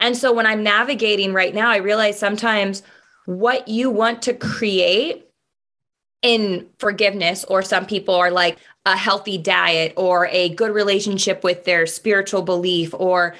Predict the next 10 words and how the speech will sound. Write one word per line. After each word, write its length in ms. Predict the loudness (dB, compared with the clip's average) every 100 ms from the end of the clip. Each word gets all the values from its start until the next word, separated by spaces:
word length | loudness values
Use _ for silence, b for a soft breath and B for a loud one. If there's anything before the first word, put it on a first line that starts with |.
| B _
their, 260 | 0 2 0
their 220 | 0 0
marriage, 680 | 2 2 2 2 0 -2 -2
whatever 440 | 0 0 0 2
it 60 | 2
is 140 | 2
that 120 | 0 -2
you 160 | -2
wanna 260 | 0 0 -2
have, 600 | -2 0 2 2 2 -2